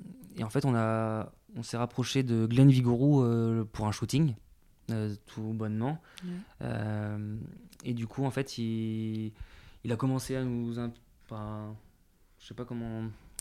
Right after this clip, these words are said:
Speaker 1: comment le formuler, mais en tout cas, voilà, il nous a amené à faire d'autres rencontres. Et ces gens-là, en fait, ils comprenaient ce qu'on vivait et ils comprenaient, euh, toutes les problématiques auxquelles on pouvait faire face.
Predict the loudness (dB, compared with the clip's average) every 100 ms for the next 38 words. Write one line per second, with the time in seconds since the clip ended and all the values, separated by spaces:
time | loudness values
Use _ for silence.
0 | -6 -2 0 0 2 6 6 4 4 4
1 | 6 4 4 2 2 0 -2 -12 0 4
2 | 6 4 4 0 2 4 4 4 2 0
3 | -12 -14 -20 -20 -20 -8 0 2 2 0
4 | -8 -14 -4 2 6 8 8 6 2 -2
5 | 0 2 4 4 2 2 2 4 6 6
6 | 6 4 2 2 -2 2 2 4 4 4
7 | 4 2 0 2 2 4 4 2 -2 -2
8 | 0 0 0 -2 -2 0 0 0 -4